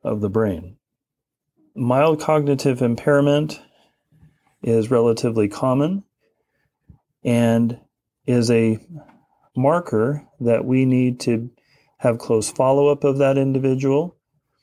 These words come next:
together with the family, the loved one,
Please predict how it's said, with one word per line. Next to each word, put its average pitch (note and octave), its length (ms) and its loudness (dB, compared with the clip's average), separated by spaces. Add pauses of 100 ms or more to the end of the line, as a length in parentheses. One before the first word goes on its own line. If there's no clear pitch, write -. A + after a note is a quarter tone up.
(480)
together B2+ 460 2
with A#2 380 -2
the A2 360 -2 (100)
family, C3+ 460 2
the A#2+ 120 0
loved A#2 300 0
one, C3+ 380 -2